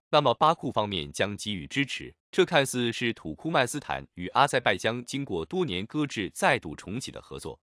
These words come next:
实际上却有中俄伊布置能源新局的影子。从里海管线的建设上看，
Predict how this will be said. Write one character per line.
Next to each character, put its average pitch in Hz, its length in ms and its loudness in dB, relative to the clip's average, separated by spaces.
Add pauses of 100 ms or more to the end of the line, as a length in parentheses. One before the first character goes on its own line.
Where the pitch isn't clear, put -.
实 - 180 -2
际 143 140 2
上 92 260 2
却 - 140 -2
有 80 160 -2
中 165 260 -2
俄 110 100 0
伊 135 200 -4
布 135 180 -4
置 82 240 -4
能 104 180 -6
源 87 220 -4
新 180 240 -4
局 85 160 -10
的 110 80 -4
影 67 220 -10
子。 - 160 -14 (360)
从 127 300 -4
里 127 160 0
海 131 180 4
管 76 240 -2
线 139 160 -4
的 92 120 -4
建 110 200 0
设 82 140 -8
上 65 160 -10
看， - 240 -8